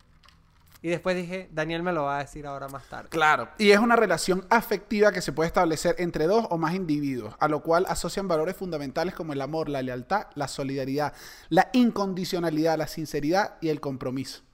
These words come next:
Speaker 1: Wow, pero esa es la amistad platónica.
Speaker 2: No, yo creo que es la
Speaker 1: Que tenga
Speaker 2: amistad.
Speaker 1: todos esos elementos.
Speaker 2: No, yo creo que al final de alguna manera los tienen todos. O sea, de-, hay amor, yo te quiero muchísimo.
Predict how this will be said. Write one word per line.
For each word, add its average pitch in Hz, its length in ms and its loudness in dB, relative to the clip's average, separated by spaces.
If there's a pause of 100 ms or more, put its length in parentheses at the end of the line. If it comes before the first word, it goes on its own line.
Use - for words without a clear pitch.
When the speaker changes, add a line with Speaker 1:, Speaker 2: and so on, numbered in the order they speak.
(1400)
Speaker 1:
Wow, 120 480 0
pero 160 160 4
esa 190 160 -2
es 202 40 -2
la 247 80 4
amistad 180 400 0
platónica. 185 760 0 (680)
Speaker 2:
No, 123 200 -4
yo 135 120 -6
creo 120 120 -8
que 127 80 -8
es 131 60 -6
la 170 60 2
Speaker 1:
Que - 40 2
tenga 160 240 2
Speaker 2:
amistad. 151 80 0
Speaker 1:
todos 165 140 2
esos 180 200 0
elementos. 156 580 -2 (160)
Speaker 2:
No, 135 180 -4
yo 156 100 -4
creo 175 100 -4
que 214 80 2
al 226 60 0
final 165 240 -2
de 185 60 0
alguna 208 220 0
manera 202 200 2
los 240 160 0
tienen 202 300 -4
todos. 160 440 0 (1160)
O - 80 -2
sea, 160 200 6
de-, 156 140 0 (500)
hay 165 180 8
amor, 196 340 6
yo 165 120 4
te 233 120 2
quiero 170 240 2
muchísimo. 131 480 -6